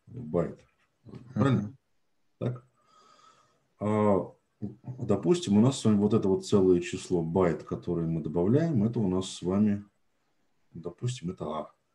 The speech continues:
Speaker 1: Да?
Speaker 2: Мгм.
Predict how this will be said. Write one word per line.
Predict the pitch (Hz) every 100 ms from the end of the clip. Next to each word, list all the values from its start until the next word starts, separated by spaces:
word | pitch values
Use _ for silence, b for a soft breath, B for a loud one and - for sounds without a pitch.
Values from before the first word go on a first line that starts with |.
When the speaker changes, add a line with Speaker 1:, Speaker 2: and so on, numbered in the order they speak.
| _ _ _ _ _ _ _ _ _ _ _ _ 117 -
Speaker 1:
Да? | 120 - - _ _ _ _ _ _ _ -
Speaker 2:
Мгм. | - - 104